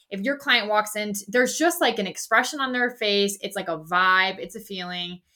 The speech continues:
And, like, you spend enough time with a client and then it's, like, you can tell ahead of time that they're gonna get that feeling. And that to me is, like, so exciting 'cause you, like, walk into your house, you're like, "I already know this is the one." And sometimes I'm, like, texting my client, like,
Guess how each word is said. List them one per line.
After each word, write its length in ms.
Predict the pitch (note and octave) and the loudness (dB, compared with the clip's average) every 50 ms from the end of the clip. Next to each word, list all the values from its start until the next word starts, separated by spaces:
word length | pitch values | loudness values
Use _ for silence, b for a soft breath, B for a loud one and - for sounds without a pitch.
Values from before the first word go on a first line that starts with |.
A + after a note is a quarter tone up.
| _ _ _ _ - | _ _ _ _ 0
And, 380 | G#3 G#3 G#3 G#3 G3+ G3+ G3+ - | 0 2 0 0 -2 -4 -2 -2
like, 180 | G#3+ G#3+ - | -2 -2 -2
you 60 | G#3+ | -4
spend 220 | G#3 - D4+ D4+ D4+ | -2 2 2 2 4
enough 160 | C4+ A#3 A3+ | 2 0 -2
time 260 | - - A3 A3 G#3+ G#3 | 0 0 0 0 0 -2
with 140 | F#3+ F#3 | -4 -2
a 180 | F#3 E3+ E3 - - | -2 -4 -4 -4 -8
client 440 | - - C4+ C#4 B3 A3 G3+ F#3 - | -6 0 2 2 4 4 0 -2 -2
and 140 | - G3+ G3+ | -2 0 0
then 80 | G3+ G#3 | 2 0
it's, 140 | G3+ G3+ G3+ | 0 0 0
like, 140 | F#3+ F3+ F3 | 0 0 -2
you 280 | F#3 F#3+ G#3 A#3 B3 | -2 -2 0 0 0
can 200 | - A#3+ A3 G3+ | -2 -2 -4 -4
tell 600 | F#3 F#3+ F3+ F3 E3 E3 E3 E3 D#3+ - - - _ _ _ _ _ G3 | 0 2 2 2 4 2 2 0 0 -2 -6 -10 _ _ _ _ _ -2
ahead 280 | F#3+ - G#3 G#3+ G#3+ | -2 0 0 2 2
of 80 | G#3 G3+ | 2 2
time 260 | G3+ G3 E3+ E3+ E3 | 2 2 2 2 0
that 180 | D#3+ - F3 F3 | -4 -8 -6 -4
they're 140 | F#3+ F#3 F3+ | -2 -2 -2
gonna 220 | F3 F3 E3+ E3 E3 | -2 -4 -6 -6 -6
get 180 | F3+ F3 - - | -8 -4 0 2
that 200 | F#3 D#3+ G#3+ - | 2 2 2 -2
feeling. 440 | B3 A#3+ B3 B3+ C4 C4+ D4+ D4+ b b b b b b b | -6 -6 -4 -2 -2 -4 -4 -8 b b b b b b b
And 120 | A3+ A3 A3 | 0 2 4
that 120 | G#3+ G#3 | 2 2
to 100 | G#3 B3 | 2 0
me 80 | A#3 A3+ | 0 0
is, 100 | G#3+ - | 0 0
like, 120 | G#3 F#3 - | -2 -4 -2
so 60 | - G#3+ - | -4 -6 -6
exciting 300 | F#3 F3+ F#3+ F3+ F#3+ G3+ G3+ | -4 -2 0 0 0 0 0
'cause 100 | G#3 F#3+ | -2 0
you, 60 | G3+ | 0
like, 140 | G3 F#3 F#3+ | 0 0 0
walk 220 | F#3 F3+ F3+ F3+ | 0 0 0 0
into 140 | G3+ F#3+ G3 | -2 -4 -4
your 120 | F3+ F3+ F3+ | -4 -2 0
house, 160 | F3 F#3 F3+ | 0 0 0
you're 100 | G#3+ G3 | 0 0
like, 180 | F3+ F3+ F3 - _ _ _ - | -2 -2 -2 -8 _ _ _ 0
"I 80 | G3 G3 | 2 2
already 180 | F#3+ F#3 F3+ | 2 0 -2
know 280 | F3+ F3+ F#3 F3+ F3+ F3+ | -2 -2 -2 -2 -2 -2
this 200 | F3 F3+ F3+ - | -4 -6 -6 -8
is 80 | E3 | -8
the 100 | - F3+ | -8 -8
one." 200 | E3+ D#3 D3+ D#3 E3 | -6 -6 -6 -4 -4
And 100 | G#3 G#3 | -4 0
sometimes 280 | G#3+ B3 A#3+ A#3+ A#3 A3+ | 2 6 6 6 6 6
I'm, 60 | G#3+ G3 | 4 4
like, 140 | G3 E3+ - | 4 2 0
texting 200 | - F3+ - F#3 | -4 -4 -4 -4
my 100 | F3+ E3+ | -4 -4
client, 260 | - - E3+ D#3 - | -2 -4 -4 -4 -4
like, 140 | E3 - | -8 -12